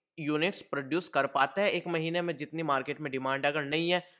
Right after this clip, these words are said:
तो उसको फुलफिल करने की कोशिश करो, उसको और ऑप्टिमाइज करने की कोशिश करो, ताकि आप उतने रिसोर्सेज में ज़्यादा यूनिट प्रोड्यूस कर पाओ या फिर अपने इक्विपमेंट्स, अपनी लेबर वगैरह को बढ़ाओ, अपने रिसोर्सेज को बढ़ाओ।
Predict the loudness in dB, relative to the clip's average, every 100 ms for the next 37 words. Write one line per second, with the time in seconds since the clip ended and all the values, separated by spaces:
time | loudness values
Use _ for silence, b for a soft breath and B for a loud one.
0 | _ 2 2 0 2 0 2 2 2 2
1 | 2 0 -2 -4 -2 0 0 0 4 6
2 | 4 2 2 2 2 0 0 -2 -2 -4
3 | -6 -4 0 2 4 2 0 -4 -4 -2
4 | 0 -2 -4 -4 -4 -4 -4 B B 4
5 | 8 10 8 6 2 2 -2 0 0 0
6 | -2 0 2 2 4 4 4 0 0 -2
7 | -4 -6 -4 -2 -2 -4 -6 -2 0 2
8 | 2 0 0 0 -2 -4 -4 0 0 -2
9 | -6 -8 -8 -8 -8 -14 -14 -6 -4 0
10 | -2 -2